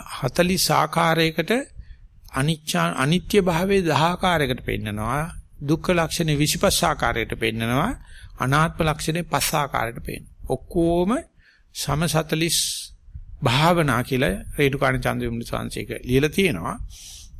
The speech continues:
ඒ මේ අනිත්‍ය භාවයේම දස ආකාරයකට පේනවා.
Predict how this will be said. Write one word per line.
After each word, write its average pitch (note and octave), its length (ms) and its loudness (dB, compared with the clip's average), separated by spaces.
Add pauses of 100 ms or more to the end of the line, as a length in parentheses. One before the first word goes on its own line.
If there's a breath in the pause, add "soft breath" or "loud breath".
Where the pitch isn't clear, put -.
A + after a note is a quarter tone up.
(720)
ඒ A#2+ 160 -4
මේ B2+ 260 0 (100)
අනිත්‍ය D#3 460 0
භාවයේම F3+ 720 2
දස E3 260 -2 (160)
ආකාරයකට G3 720 0
පේනවා. G#2+ 400 -6